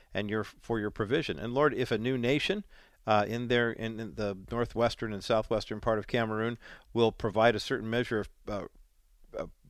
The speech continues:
religious relief, I pray, Father, that, uh, you would actually, um, do what you can,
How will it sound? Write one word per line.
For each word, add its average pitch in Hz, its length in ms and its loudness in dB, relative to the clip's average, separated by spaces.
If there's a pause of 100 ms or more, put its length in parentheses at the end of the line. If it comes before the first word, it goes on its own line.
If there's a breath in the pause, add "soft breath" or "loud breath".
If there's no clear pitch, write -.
religious 127 560 4
relief, - 380 -12 (500 soft breath)
I 113 100 6
pray, 175 280 6
Father, 120 400 6
that, - 320 0
uh, 110 40 4
you 107 240 0
would 113 180 4
actually, 110 640 2 (1700)
um, 110 340 2
do 131 200 4
what 117 220 0
you 107 80 -8
can, 113 400 2